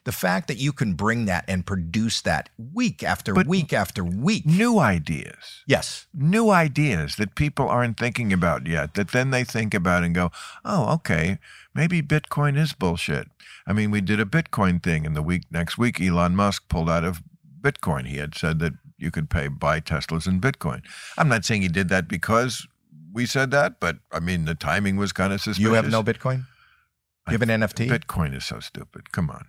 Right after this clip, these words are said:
Speaker 1: Do you have an N F T?
Speaker 2: Of course not.
Speaker 1: Okay. Well, you're in the, you know, the, you're, I don't have
Speaker 2: That's
Speaker 1: one.
Speaker 2: even stupider.
Speaker 1: That what?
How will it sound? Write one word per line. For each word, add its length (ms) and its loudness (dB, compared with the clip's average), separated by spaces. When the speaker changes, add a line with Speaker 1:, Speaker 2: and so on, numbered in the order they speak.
Speaker 1:
Do 80 -2
you 20 2
have 80 2
an 100 2
N 120 2
F 80 -4
T? 340 -12
Speaker 2:
Of 140 -6
course 360 -8
not. 280 -16
Speaker 1:
Okay. 300 -10
Well, 100 -4
you're 180 0
in 80 2
the, 200 0
you 320 -2
know, 80 0
the, 200 -4
you're, 540 -4
I 140 6
don't 160 0
have 160 -2
Speaker 2:
That's 260 2
Speaker 1:
one. 80 0
Speaker 2:
even 220 2
stupider. 800 -4
Speaker 1:
That 120 0
what? 220 -2